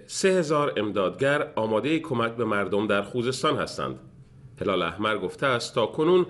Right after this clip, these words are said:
در میان دویست و بیست هزار تن از مردم استان خوزستان ماسک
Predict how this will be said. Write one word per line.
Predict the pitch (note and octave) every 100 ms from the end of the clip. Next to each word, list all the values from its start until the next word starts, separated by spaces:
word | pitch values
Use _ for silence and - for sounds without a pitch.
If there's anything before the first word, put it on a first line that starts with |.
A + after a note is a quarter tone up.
| - - -
در | F3+ F3
میان | F#3 F3+
دویست | E3+ D3+ E3 -
و | D3+
بیست | C3+ E3+ - D#3
هزار | C#3 C3+ C3
تن | C3 C3
از | A#2+ G#2
مردم | G2+ F#2 A2+
استان | A#2+ D2+ - A#2 A2
خوزستان | G2+ G2+ F2 E2+ - G#2+
ماسک | F#2 G#2+ B2+ B2+